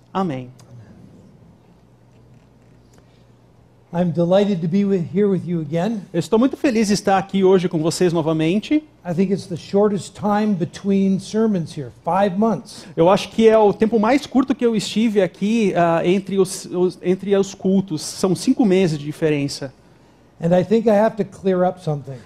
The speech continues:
Speaker 1: E eu acho que eu tenho que esclarecer algumas coisas.
Speaker 2: This morning somebody thought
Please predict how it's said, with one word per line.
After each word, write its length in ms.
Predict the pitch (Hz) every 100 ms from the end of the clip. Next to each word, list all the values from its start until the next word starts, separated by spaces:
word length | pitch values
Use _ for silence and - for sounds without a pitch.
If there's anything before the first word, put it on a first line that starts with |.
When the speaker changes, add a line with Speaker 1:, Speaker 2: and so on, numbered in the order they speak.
| -
Speaker 1:
E 60 |
eu 100 | 185
acho 160 | 196 208
que 60 | 190
eu 40 |
tenho 140 | 208
que 60 | 208
esclarecer 520 | - 220 220 214 220
algumas 320 | 208 226 247
coisas. 640 | - 185 165 139 131 - -
Speaker 2:
This 220 | 165 151 160
morning 420 | 202 233 226 214
somebody 540 | - 214 208 196 196
thought 460 | - 190 175 175